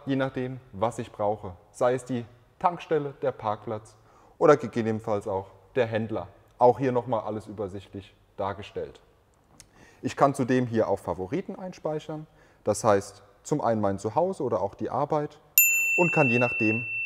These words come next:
auch diverse Favoriten hinzufügen. Lieblingsrestaurants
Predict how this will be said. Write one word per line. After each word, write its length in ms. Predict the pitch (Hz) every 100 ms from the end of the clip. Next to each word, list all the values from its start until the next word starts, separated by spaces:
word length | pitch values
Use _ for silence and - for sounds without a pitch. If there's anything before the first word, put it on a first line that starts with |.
| -
auch 240 | 110 110 - -
diverse 320 | 101 101 104
Favoriten 500 | 107 98 98 98 101
hinzufügen. 640 | 92 107 107 - 85 87 - -
Lieblingsrestaurants 1080 | 110 117 123 107 107 - 101 92 95 98